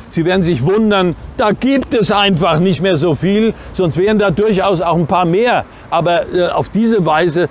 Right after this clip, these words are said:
sind eben viele unbekannte, nicht gesehene Dinge, äh, auch in Schwarz-Weiß. Und ich bin auch ein großer Schwarz-Weiß-Fan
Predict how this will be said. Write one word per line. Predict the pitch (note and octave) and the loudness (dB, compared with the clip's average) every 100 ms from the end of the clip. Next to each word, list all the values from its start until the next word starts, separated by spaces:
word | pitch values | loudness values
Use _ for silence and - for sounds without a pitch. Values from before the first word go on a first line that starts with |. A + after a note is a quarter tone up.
| - | -4
sind | - F#3 | -4 -2
eben | F3+ E3+ E3+ | 0 -2 -2
viele | - G#3+ G#3 G3 | -2 0 0 0
unbekannte, | G#3+ A3 G3+ E3+ E3+ D3+ D3 E3+ F3+ - - | 0 0 0 0 -2 -2 0 -2 -2 -6 -4
nicht | F#3 F#3+ - | -2 -2 -4
gesehene | F#3 B2 D#3+ E3 D#3+ | -4 0 0 0 -2
Dinge, | A#2+ C#3+ D3 C3 - - | 0 0 0 -2 -8 -4
äh, | D3 C#3+ - | 0 0 -2
auch | C#3 F#3 - | -2 0 0
in | F3+ D#3 | -2 -2
Schwarz-Weiß. | D#3 D#3+ - C#3+ E3 D3 - | 0 -2 0 0 0 -4 -6
Und | C#3+ C3+ | -6 -4
ich | E3 | -4
bin | - F#3 | -2 -2
auch | F3+ F3+ | 0 0
ein | D#3 | 0
großer | D3 F#3+ E3 D#3+ | 0 0 0 -2
Schwarz-Weiß-Fan | D3+ D3 C#3 E3+ D#3+ - D3 C#3+ | -2 -2 -2 -2 -4 -4 -2 -4